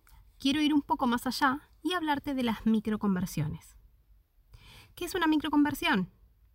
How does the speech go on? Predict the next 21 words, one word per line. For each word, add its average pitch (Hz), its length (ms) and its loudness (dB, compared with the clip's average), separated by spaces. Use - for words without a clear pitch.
Son 175 200 -2
pequeñas 269 420 -2
acciones 254 380 -2
que 202 120 -6
realizan 220 360 -2
los 240 120 -2
usuarios 220 400 -2
en 175 120 -2
tu 180 100 -4
página 247 320 0
web 262 240 2
que 170 140 2
no 208 300 2
son 240 260 0
la 208 120 0
compra 208 380 0
o 170 100 -4
el 165 100 0
objetivo 214 520 -2
más 220 260 0
importante, 220 760 0